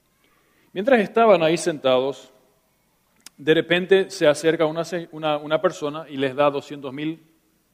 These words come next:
doscientos cincuenta mil guaraníes. Sin saber nada de su situación, doscientos cincuenta mil. Y ellos se emocionaron, obviamente, mucho, agradecieron,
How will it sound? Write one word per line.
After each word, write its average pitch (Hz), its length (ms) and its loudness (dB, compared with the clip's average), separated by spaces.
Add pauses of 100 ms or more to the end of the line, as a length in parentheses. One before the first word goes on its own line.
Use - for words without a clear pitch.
(160)
doscientos 160 420 -4
cincuenta 143 340 -6
mil 139 120 -4
guaraníes. 123 540 -6 (2000)
Sin 196 300 -2
saber 170 320 6
nada 175 380 2
de 185 100 2
su 185 140 -10
situación, 180 500 -4 (920)
doscientos 160 440 -6
cincuenta 156 360 -8
mil. 113 160 -8 (2250)
Y 135 160 2
ellos 185 420 2
se 147 580 -2
emocionaron, 135 680 -4
obviamente, 123 480 -8
mucho, 123 400 -14 (400)
agradecieron, 127 880 -6